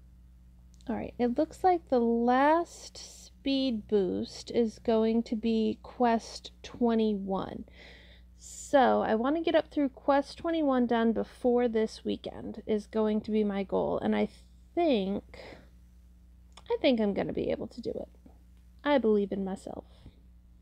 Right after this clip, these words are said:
We could do this. Um, but yeah, so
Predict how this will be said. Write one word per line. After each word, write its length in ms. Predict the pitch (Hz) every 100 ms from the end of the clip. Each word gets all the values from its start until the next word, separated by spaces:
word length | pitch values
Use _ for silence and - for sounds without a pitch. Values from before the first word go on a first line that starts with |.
| - -
We 80 | 269
could 160 | 247 196
do 200 | 208 202
this. 460 | - - - - - - - - - - - - - -
Um, 540 | 254 254 254 254 262 - -
but 120 | - - 494
yeah, 120 | 254 208
so 580 | - - 285 262 269 262